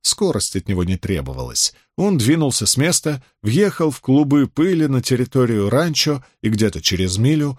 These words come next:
остановился у вторых ворот. Здесь никого не оказалось. Боб выскочил первым, ожидая услышать выстрелы, но выстрелов не было. «Ну, ладно», — сказал агент.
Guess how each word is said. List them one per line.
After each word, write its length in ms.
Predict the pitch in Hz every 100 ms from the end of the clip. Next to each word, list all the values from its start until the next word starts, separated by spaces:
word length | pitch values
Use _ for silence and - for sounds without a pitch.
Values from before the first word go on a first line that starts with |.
| _
остановился 680 | 107 - 92 82 127 139 -
у 60 | 123
вторых 400 | - 90 92 87
ворот. 360 | 85 53 - _ _ _ _ _ -
Здесь 420 | 85 85 87 -
никого 380 | 123 131 123 85
не 80 | 80
оказалось. 760 | 95 131 123 101 53 - - _ _ _ _ _ _ _ _ _
Боб 320 | 107 170 -
выскочил 440 | 147 165 156 - 160
первым, 500 | - 131 90 90 85
ожидая 400 | 123 113 117 139
услышать 520 | 127 - 127 113 101
выстрелы, 640 | 98 107 - 143 156 165 - _ _ _ -
но 120 | 107
выстрелов 640 | 80 82 - 95 120 -
не 140 | 175 123
было. 340 | 65 50 - _ _ _ _ _ _ _ _ _ _ 135
«Ну, 500 | 156 160 160 160 175
ладно», — 540 | 196 160 107 101 98
сказал 420 | - - 113 117
агент. 420 | 113 113 104 92